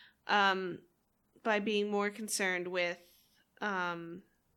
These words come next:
Jane and her madness. And, like, I think if, I, it's, this is another one of those I think, important moments where, like, if, if Beard had stayed engaged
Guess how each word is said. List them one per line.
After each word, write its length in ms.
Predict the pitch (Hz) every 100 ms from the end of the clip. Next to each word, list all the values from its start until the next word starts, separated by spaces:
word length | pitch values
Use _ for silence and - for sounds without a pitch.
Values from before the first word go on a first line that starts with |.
| _ _ _ _ -
Jane 500 | 220 202 175 165 160
and 140 | 190
her 300 | 196 180 170 -
madness. 720 | 180 170 165 143 139 - - - - - - - - _
And, 200 | - 220
like, 260 | 214 202 202
I 80 | 220
think 280 | - 233 247
if, 180 | 254 - - -
I, 220 | 196 202
it's, 180 | - 240
this 260 | 190 285 294
is 100 | 277
another 380 | 277 262 247
one 100 | 233
of 60 | 226
those 380 | 214 208 202 - _ _ _ - - - _ _ _ _ - _ _ _ -
I 80 | 240
think, 160 | 240
important 480 | 226 220 226 - 208
moments 720 | 190 185 262 453 523 - - - - - - - -
where, 180 | 233
like, 440 | 226 233 214 208 - _
if, 680 | - 208 214 208 - - - -
if 280 | 220 220 - _
Beard 300 | 233 208 214
had 160 | 226 202
stayed 340 | - 202 202
engaged 840 | 196 190 185 185 190 202 - -